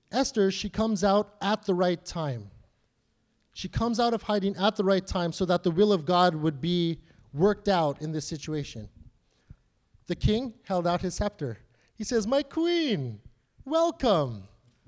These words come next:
How's the golden buzzer treating you?" You know, it's like, "Are you enjoying the palace?" You know? And he says to the queen, "Listen, you could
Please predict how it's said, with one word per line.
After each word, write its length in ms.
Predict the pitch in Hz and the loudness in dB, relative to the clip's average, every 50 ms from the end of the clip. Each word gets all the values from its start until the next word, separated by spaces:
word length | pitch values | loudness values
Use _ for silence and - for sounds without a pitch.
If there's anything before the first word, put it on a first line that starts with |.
| - - _ _ _ | -20 -20 _ _ _
How's 260 | - 277 330 294 247 | 0 0 0 2 0
the 60 | 269 | 0
golden 340 | 214 285 294 269 269 262 226 | 0 2 2 2 0 0 2
buzzer 300 | 196 233 226 190 214 190 | 4 4 4 4 0 -2
treating 420 | - - 208 202 175 170 156 139 | -2 -2 -4 -2 -2 -2 -4 -4
you?" 120 | 127 123 117 | -4 -6 -6
You 160 | 117 160 220 | -4 -4 -4
know, 160 | 254 302 302 | -2 0 -2
it's 120 | 294 - - | -2 -2 -2
like, 160 | 285 247 - - - - - _ _ _ _ _ - | -4 -4 -4 -8 -16 -20 -20 _ _ _ _ _ 0
"Are 80 | 294 | 2
you 120 | 320 330 339 | 2 2 2
enjoying 540 | 320 240 190 - 311 320 320 311 302 269 233 | 0 -2 0 0 0 2 2 0 -2 -2 -4
the 60 | 262 | -6
palace?" 580 | - - 220 240 226 190 156 143 123 - - - | -6 -2 0 2 2 2 2 0 -2 -6 -8 -8
You 60 | 180 | -6
know? 260 | 175 190 226 294 277 - - - - - - _ - | -4 -4 -4 -4 -6 -10 -16 -20 -20 -20 -20 _ -6
And 100 | 233 233 | -4 -2
he 140 | 220 269 294 | -2 -2 -2
says 300 | - - 330 349 302 - | 0 0 0 0 0 -2
to 120 | - 302 | -4 -4
the 100 | 233 254 | -4 -4
queen, 320 | - - 247 262 254 247 277 | -4 -4 -6 -6 -4 -4 -4
"Listen, 380 | 311 349 320 - 330 302 254 | -4 -4 -2 -2 -4 -4 -2
you 160 | 247 302 330 | -2 -2 -4
could 360 | - - 294 302 254 170 - | -2 -2 -2 -2 -2 -2 -6